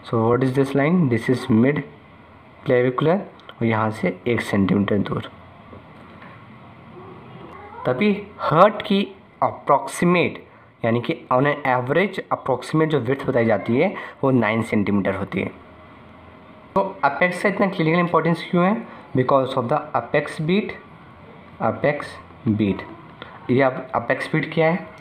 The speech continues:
It's nothing but the lower most, बहुत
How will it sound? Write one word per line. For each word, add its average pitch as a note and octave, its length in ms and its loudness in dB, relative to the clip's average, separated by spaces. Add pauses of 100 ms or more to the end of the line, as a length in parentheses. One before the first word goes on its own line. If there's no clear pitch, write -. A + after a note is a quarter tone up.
(600)
It's C3 240 -2
nothing B2+ 440 2 (140)
but A#2+ 180 2 (100)
the F3 80 2 (440)
lower B2+ 400 6 (100)
most, A2 300 0 (240)
बहुत C3 340 0